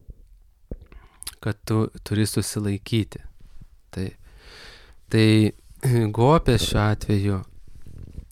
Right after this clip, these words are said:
s-, išoriškai sulaužė šitą pareigą, šitą dharmą ir jos nesusilaikė ir nuėjo susitikti su savo vy-, su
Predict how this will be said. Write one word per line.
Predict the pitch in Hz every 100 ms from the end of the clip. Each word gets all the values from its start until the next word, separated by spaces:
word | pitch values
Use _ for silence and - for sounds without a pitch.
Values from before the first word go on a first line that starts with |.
| -
s-, | - -
išoriškai | 113 - 131 135 131 - 104
sulaužė | - 107 107 127 135 110 95
šitą | - 107 - 87 92 - _ _ - - _ _ _
pareigą, | 110 120 131 123 113
šitą | 101 - 101
dharmą | 90 98 110 113 110
ir | 101 101
jos | 98 - - - - - - _ -
nesusilaikė | 107 107 127 - 113 - 104 110 120 - 110
ir | 101
nuėjo | 101 107 107 -
susitikti | 101 - 113 - 107
su | - - 101 95 -
savo | - - 104 95
vy-, | 90 104 -
su | 107 -